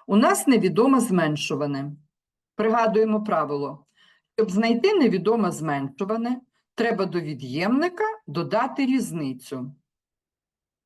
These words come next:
Різниця двадцять, від'ємник два.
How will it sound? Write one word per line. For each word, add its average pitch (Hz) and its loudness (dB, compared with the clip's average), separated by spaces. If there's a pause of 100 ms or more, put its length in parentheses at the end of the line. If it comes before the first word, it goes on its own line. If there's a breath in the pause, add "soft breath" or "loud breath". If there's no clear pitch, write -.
(2000)
Різниця 233 2
двадцять, 226 2
від'ємник 214 2
два. 135 -6